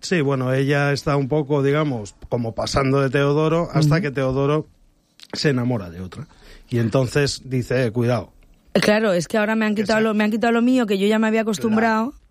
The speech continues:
Speaker 1: Y dice, "No, no, hombre, si te vas a ir con otra, entonces no".
Speaker 2: Pues entonces ya sí te quiero.
Speaker 1: Entonces ya sí, un poquito sí te quiero.
Speaker 2: Entonces, al final, el refrán, lo del perro del hortelano, viene de este libro.
Speaker 1: Claro, viene de ahí.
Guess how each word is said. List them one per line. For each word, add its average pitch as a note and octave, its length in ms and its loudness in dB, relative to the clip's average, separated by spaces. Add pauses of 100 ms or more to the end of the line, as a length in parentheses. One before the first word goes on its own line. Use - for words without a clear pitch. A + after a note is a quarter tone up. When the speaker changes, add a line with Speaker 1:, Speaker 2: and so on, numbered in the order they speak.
(120)
Speaker 1:
Y C#3+ 80 -14
dice, B2+ 400 -8
"No, A#2 240 -6
no, G#2+ 100 -8
hombre, G#2 240 -4
si A2+ 140 -6
te G2+ 180 -8
vas G#2 180 -4
a A#2 40 0
ir G#2+ 60 -4
con A2 140 -6
otra, A2+ 220 -4
entonces A2 320 -4
no". G#2 80 -4
Speaker 2:
Pues F3+ 120 4
entonces G3 220 2
ya A#3+ 120 -2
sí A3 120 -6
te F#3 120 -4
quiero. D3+ 280 -4
Speaker 1:
Entonces B2 320 -8
ya A#2+ 120 -4
sí, - 160 -10
un C3 140 -2
poquito C3 360 0
sí B2+ 140 -4
te F#2 140 -8
quiero. E2+ 280 -18
Speaker 2:
Entonces, A#3+ 320 4
al G3+ 100 2
final, F#3 300 0
el C4 100 0
refrán, B3 360 0
lo A#3+ 100 2
del A3+ 140 0
perro A3+ 260 0
del A3 140 2
hortelano, G3+ 480 0
viene G3 180 2
de F#3+ 60 2
este F3 200 -2
libro. D3+ 360 0
Speaker 1:
Claro, A2+ 380 -6 (340)
viene B2+ 280 -2
de A2 80 -2
ahí. F2+ 220 -14